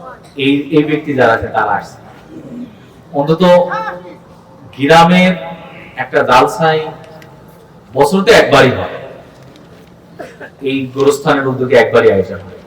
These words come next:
সবার মানে উপস্থিতিটা বেশি দরকার ছিল, যে কি নসিহা করে মানুষ। কিন্তু আমাদের অবস্থা এরকম যে, আহ, অনেক ব্যস্ত আমরা। এই যে আজকে একটা জানাজা হইলো, এখানেই তো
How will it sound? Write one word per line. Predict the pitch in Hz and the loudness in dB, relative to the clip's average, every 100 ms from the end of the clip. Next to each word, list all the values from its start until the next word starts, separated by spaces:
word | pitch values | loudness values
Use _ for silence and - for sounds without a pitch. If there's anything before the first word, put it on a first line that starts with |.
| - - - - - - - - - - - - _ _ - - - - - - - - | -20 -20 -20 -20 -20 -20 -20 -20 -20 -20 -20 -20 _ _ -20 -20 -20 -20 -20 -20 -20 -8
সবার | 160 170 180 180 180 - - - - - - | 0 4 4 4 0 -12 -18 -20 -20 -20 -6
মানে | 120 123 | 0 0
উপস্থিতিটা | 123 160 160 - 156 143 107 | 0 -4 -8 -8 -6 -2 -2
বেশি | 110 95 | -2 -6
দরকার | 101 92 95 | -8 -8 -12
ছিল, | - 85 - - - - - - - - - - - 107 | -14 -20 -20 -20 -20 -20 -20 -20 -20 -20 -20 -20 -20 -6
যে | 110 143 - | -4 -4 -4
কি | 170 | -4
নসিহা | 131 120 135 123 | -4 -2 0 0
করে | 110 104 | -2 -6
মানুষ। | 98 95 95 - - - | -6 -8 -12 -18 -20 -18
কিন্তু | 117 110 | -8 -2
আমাদের | 117 120 120 | 0 2 2
অবস্থা | 113 120 - | 2 -2 -4
এরকম | 127 131 117 107 | -8 -6 -10 -2
যে, | 110 104 - - - - - - - - - - - - - | -2 -2 -8 -20 -20 -20 -20 -20 -20 -20 -20 -20 -20 -20 -14
আহ, | 104 104 175 | -10 -4 0
অনেক | 196 196 - | 4 4 2
ব্যস্ত | - 110 - | 0 0 -2
আমরা। | 196 175 - - - - - - - - - - - - - - - - - _ - - | -6 -8 -14 -20 -20 -20 -20 -20 -20 -20 -20 -20 -20 -20 -20 -20 -20 -20 -20 _ -20 -6
এই | 147 | 0
যে | 147 | 4
আজকে | 143 - 147 | 4 2 2
একটা | 139 139 | 2 2
জানাজা | 117 117 127 131 | 2 4 4 2
হইলো, | 123 107 101 | 0 -2 -4
এখানেই | - 143 156 | -6 0 2
তো | 147 | 2